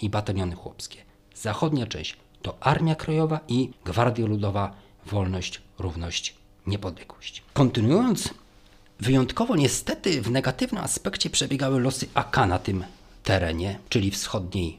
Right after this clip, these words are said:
części Olkuskiego. Mianowicie po stałym rozwoju od końca trzydziestego dziewiątego roku w tysiąc dziewięćset czterdziestym drugim doszło do niemal katastrofy.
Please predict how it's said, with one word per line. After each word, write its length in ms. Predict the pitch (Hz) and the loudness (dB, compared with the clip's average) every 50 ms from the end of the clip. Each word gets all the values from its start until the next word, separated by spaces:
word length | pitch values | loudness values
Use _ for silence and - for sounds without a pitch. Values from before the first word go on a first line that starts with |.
| - - | -12 -8
części 360 | - 98 90 87 - - 87 | -4 -4 -2 -2 -2 -2 -4
Olkuskiego. 640 | 85 82 - - - - - - - - - - - - | -4 -6 -8 -12 -14 -14 -12 -12 -14 -14 -16 -18 -12 -6
Mianowicie 500 | 98 104 113 127 139 175 175 - 196 135 101 - - - | -2 0 0 0 0 0 0 0 0 0 -2 -6 -10 -6
po 120 | - 117 104 | -4 -2 -2
stałym 460 | - - - 226 247 247 214 190 165 | -2 -2 -2 -2 0 0 2 2 2
rozwoju 580 | 147 143 123 120 123 123 147 135 113 101 95 95 | 2 0 0 -2 -2 -2 0 0 2 2 2 0
od 280 | 92 - - - - - | -2 -4 -8 -12 -10 -6
końca 340 | - 131 143 165 170 - 131 | -4 -2 -2 0 0 -2 -2
trzydziestego 480 | - - 113 107 - - 120 98 107 | -2 -2 -2 -4 -4 -2 -4 -2 -2
dziewiątego 480 | 101 107 107 104 98 90 101 85 82 87 | 0 0 0 0 0 0 -2 -2 -2 -4
roku 380 | 80 78 - - 98 117 139 - - - - - - - - - | -4 -6 -8 -8 -8 -8 -8 -10 -14 -20 -20 -20 -20 -20 -20 -20
w 120 | - - | -20 -10
tysiąc 420 | - - 175 175 220 185 120 101 104 | -4 -2 0 2 2 2 2 0 0
dziewięćset 380 | - 120 131 143 139 - 123 | 0 0 0 0 0 -2 -2
czterdziestym 500 | - - - 98 104 117 - - 120 107 | -4 -4 -6 -6 -6 -6 -4 -2 0 2
drugim 400 | 98 110 107 92 110 113 104 95 - - - - - _ - | 2 2 2 2 2 2 2 2 0 -4 -10 -20 -20 _ -10
doszło 380 | 92 90 - - - - 113 101 | -8 -6 -4 -4 -4 -2 -2 -2
do 100 | 90 95 | 0 0
niemal 280 | 90 92 85 80 82 | -2 -2 -2 -4 -6
katastrofy. 640 | - - - - - 85 - - - - - - - | -6 -8 -8 -8 -6 -6 -8 -8 -8 -10 -16 -18 -20